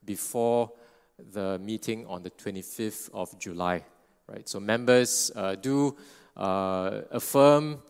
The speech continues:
both Lam Ming and Tian Chai and make your,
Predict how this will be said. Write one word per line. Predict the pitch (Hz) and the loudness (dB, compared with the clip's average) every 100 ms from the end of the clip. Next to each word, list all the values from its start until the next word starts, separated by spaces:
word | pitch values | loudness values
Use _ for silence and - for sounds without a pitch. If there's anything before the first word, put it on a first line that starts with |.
| - - | -18 -4
both | 139 123 | -2 2
Lam | 123 123 | 2 2
Ming | 123 127 117 | -2 -2 -4
and | 98 92 92 | -4 -4 -2
Tian | 113 110 | -2 0
Chai | 127 139 | 0 0
and | 143 92 90 90 _ _ _ _ _ - | 0 -8 -12 -18 _ _ _ _ _ -12
make | 123 117 | -8 -2
your, | 101 95 92 92 | 0 0 0 -2